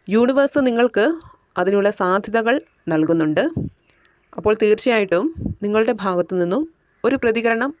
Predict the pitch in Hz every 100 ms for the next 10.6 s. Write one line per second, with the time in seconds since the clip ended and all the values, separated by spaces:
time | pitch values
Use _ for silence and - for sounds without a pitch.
0 | _ - 330 156 156 156 151 151 160 _
1 | _ _ _ _ _ _ _ _ 208 226
2 | 262 247 254 262 247 233 240 233 214 208
3 | 196 330 - - - _ _ _ - 196
4 | 190 196 202 180 185 190 202 180 185 302
5 | - _ _ _ _ - 208 233 233 233
6 | 208 214 226 214 - 269 - - 185 180
7 | 330 - - _ _ _ - 196 226 262
8 | 240 208 214 220 214 285 330 _ - 180
9 | 196 240 190 165 180 320 - - - 160
10 | 156 156 160 156 165